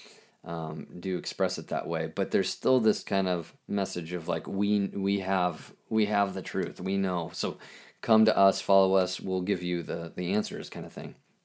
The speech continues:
Um, and so, but, but when I realized, like, no, it, like, it's not, i-, it's not held by one person or by, um, uh,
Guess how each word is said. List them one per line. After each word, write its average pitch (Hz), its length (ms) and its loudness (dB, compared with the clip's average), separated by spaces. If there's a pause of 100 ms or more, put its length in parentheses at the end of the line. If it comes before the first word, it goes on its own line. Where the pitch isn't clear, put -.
(540)
Um, 92 340 -2 (640)
and 107 240 0
so, 98 580 4
but, 104 220 0 (140)
but 107 360 0
when 101 180 0
I 101 280 2
realized, 98 540 0
like, 90 240 -2
no, 98 480 2
it, 85 120 -8 (160)
like, 90 300 -6 (460)
it's - 280 -6
not, 101 480 2 (640)
i-, 123 60 -6
it's 113 420 -10
not 123 220 0
held 92 360 0
by 85 140 -2
one 85 240 -6
person - 440 -8 (520)
or 87 260 0
by, 85 520 0
um, 80 440 -8 (880)
uh, 71 340 -6